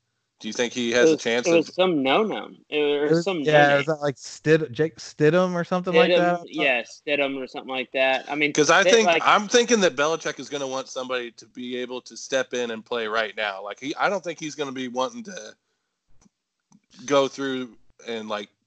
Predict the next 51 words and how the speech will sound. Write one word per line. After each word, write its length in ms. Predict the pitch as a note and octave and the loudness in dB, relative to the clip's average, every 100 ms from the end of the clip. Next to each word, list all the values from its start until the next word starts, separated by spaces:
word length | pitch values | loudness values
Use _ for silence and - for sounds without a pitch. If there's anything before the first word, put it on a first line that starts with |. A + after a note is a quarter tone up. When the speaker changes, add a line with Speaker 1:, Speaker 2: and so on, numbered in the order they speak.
| _ _ - | _ _ -6
Speaker 1:
train, 400 | C#3 C3 B2+ A#2 | -2 -2 -2 -4
like, 180 | A2+ A2 | -6 -6
waiting 320 | B2 C3+ B2+ | -6 -4 -2
on 100 | B2 | -4
a 60 | A2 | -2
rookie 520 | B2+ B2+ B2+ B2 A#2 | -4 -4 -6 -4 -4
or 220 | A2 A2 | -4 -4
anything 420 | B2+ B2 B2 A#2 | -6 -6 -6 -6
to 240 | - A#2+ A2 | -6 -8 -8
develop. 600 | G#2 A2 B2+ B2 A2+ A2+ | -6 2 6 6 4 0
Like, 200 | A2 - | -4 -4
he, 260 | A2+ C3+ - | -4 -2 2
I 140 | B2 | 2
think 220 | - C#3 | 2 -4
he's 180 | - B2 | -4 -4
gonna 160 | B2+ A2 | -4 -4
wanna 180 | A2+ G#2+ | -6 -6
start, 320 | - A2 G2+ | -6 -6 -4
like, 220 | G#2 G#2 _ _ _ _ _ _ _ _ _ - | -6 -6 _ _ _ _ _ _ _ _ _ -2
hit 200 | D3+ - | 0 0
the 40 | |
ground 320 | A2+ B2 G#2+ G#2 | 0 2 2 0
running. 380 | G#2+ G2+ G#2 G#2 _ | -4 -4 -12 -18 _
And 320 | G#2+ G#2 G#2 G#2 A2+ | -8 -8 -8 -8 -2
I 80 | |
don't 100 | B2 | 0
know 280 | A#2+ B2 A#2+ | 2 2 0
if, 220 | A2+ - _ _ _ _ _ _ _ _ _ _ | -4 -10 _ _ _ _ _ _ _ _ _ _
if 60 | - | -4
Speaker 2:
Yeah. 180 | A2 G2+ | -4 -2
Speaker 1:
they're 160 | A2 | -4
gonna 160 | G#2+ A#2 | -2 -2
get 140 | B2 A#2 | 0 0
a 20 | |
veteran 420 | A#2+ D#3 E3 D#3 | 2 4 6 4
in 180 | D3+ D3 | 0 0
Speaker 2:
Well, 100 | E3+ | 2
I 80 | F#3+ | 2
Speaker 1:
or 40 | |
Speaker 2:
mean 100 | - | 0
Speaker 1:
if 60 | F3 | -4
they 160 | A#2 A2+ | -6 -6
want 240 | A#2+ A2+ | -8 -6
somebody 340 | C#3 C3 B2 | -6 -6 -6
to 140 | A2+ A2 | -8 -10
step 400 | - C#3 C3 C3+ | -8 -6 -6 -6
in 200 | C3 B2+ | -8 -8
who's 180 | A#2+ A2+ | -10 -8
already 180 | A2+ G#2+ | -8 -4
been 240 | C#3 D3 | -4 -2
there. 460 | C#3 C3 B2 A#2 | -2 0 -2 -4